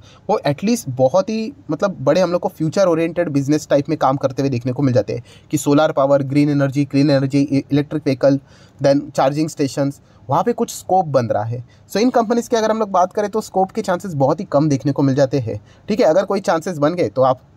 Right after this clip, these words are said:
ज़रूर फिर विचार कर सकते हो। So ये देखने वाली बात बनती है। Then एक और बहुत सारी लोगों की फेवरेट कंपनी टाटा स्टील। यस,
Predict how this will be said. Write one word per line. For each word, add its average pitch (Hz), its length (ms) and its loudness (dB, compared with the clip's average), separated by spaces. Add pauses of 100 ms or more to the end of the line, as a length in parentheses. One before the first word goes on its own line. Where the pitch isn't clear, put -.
(260)
ज़रूर 165 180 2
फिर 175 160 -2
विचार 151 280 0
कर 131 160 0
सकते 165 260 -4
हो। 120 220 -4 (240)
So - 100 -4
ये 233 140 4
देखने 170 260 0
वाली 165 180 2
बात 131 200 2
बनती 110 300 -4
है। 107 160 -12 (360)
Then 165 140 2 (100)
एक 156 140 -2
और 185 200 4 (140)
बहुत 147 280 0
सारी 156 200 2 (200)
लोगों 135 200 0
की 147 120 -4
फेवरेट 135 300 0
कंपनी 143 320 -2
टाटा 131 340 0
स्टील। 107 360 -6 (340)
यस, 117 240 0